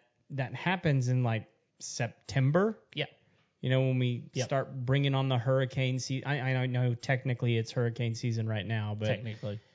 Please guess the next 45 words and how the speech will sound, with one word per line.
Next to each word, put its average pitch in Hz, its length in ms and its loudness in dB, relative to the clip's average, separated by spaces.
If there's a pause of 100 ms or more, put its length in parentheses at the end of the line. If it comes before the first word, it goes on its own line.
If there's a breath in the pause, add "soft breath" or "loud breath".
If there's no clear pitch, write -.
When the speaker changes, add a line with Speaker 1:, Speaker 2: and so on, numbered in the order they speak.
(160 soft breath)
Speaker 1:
um, 104 580 2 (160)
we 123 160 0
haven't 107 380 0
really 104 220 2
had, 104 420 -2
I, 120 60 -4
I, 127 220 -10 (120)
I 127 40 0
know, 113 140 -2
I 113 120 -4 (140)
know 123 180 4
there's 120 180 2
been 120 160 0
some 113 160 -6
tropical 107 500 -2
storms 151 880 2
and 120 140 2
some 107 140 -2
Speaker 2:
Mm-hmm. 110 80 0
Speaker 1:
different 120 320 -2
things 120 220 -2
like 113 220 -4
that, 147 300 2
but, 131 120 0
like, 123 180 -2
we 143 120 2
haven't 139 520 0
had 131 560 0 (140)
anything 113 960 0 (960 soft breath)
even 156 380 4
remotely 120 720 2
close 110 440 -4
to 120 160 -2
what 110 140 -2
Speaker 2:
Right. 107 80 -2
Speaker 1:
we 113 100 0
had 110 220 -2
that 107 220 -4
year. 104 340 -10 (300 loud breath)
Speaker 2:
Yeah, - 180 0
I'll 165 120 0
put 254 160 0
it 220 100 0
this 208 200 -2
way. 131 200 2